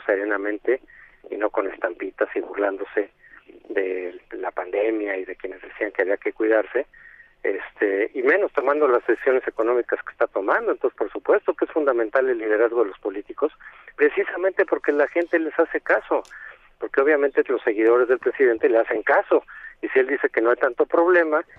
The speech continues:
y que se puede uno tocar y abrazar, como lo dijo tantas, durante tantas semanas, ahorita ya eso ya le cambió, pero ¿cuántas semanas estuvo diciendo que no había problema? En lugar de fomentar el protocolo de la sana distancia, desde el principio, para que la gente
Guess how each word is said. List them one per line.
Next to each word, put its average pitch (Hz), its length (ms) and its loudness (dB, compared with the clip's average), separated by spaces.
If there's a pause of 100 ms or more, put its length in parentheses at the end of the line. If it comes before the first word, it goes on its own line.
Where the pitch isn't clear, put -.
(100)
y - 80 -6
que - 120 -2
se 120 120 0
puede 127 200 6
uno 131 180 6
tocar 117 400 2
y 131 40 4
abrazar, 147 600 2
como 101 200 -6
lo 95 140 -2
dijo 113 240 0 (140)
tantas, 127 340 0 (220)
durante 104 300 -6
tantas 131 340 0
semanas, 139 440 0
ahorita 98 300 -4
ya 104 180 2
eso 104 160 -4
ya 98 160 -4
le 98 120 -6
cambió, 110 360 -2 (400)
pero 95 220 -2 (220)
¿cuántas 170 340 2
semanas 185 400 0
estuvo 165 240 -2
diciendo 156 260 -2
que 135 120 -4
no 135 80 2
había 143 140 4
problema? 170 520 -2 (320)
En 110 80 -4
lugar 113 240 4
de 139 80 4
fomentar 123 520 2 (420)
el 101 160 2
protocolo 110 560 2
de 117 80 4
la 95 180 0
sana 101 200 -2
distancia, 113 640 -2
desde 98 220 -2
el - 60 -4
principio, - 500 0
para 107 160 0
que - 120 -4
la - 80 0
gente - 200 -2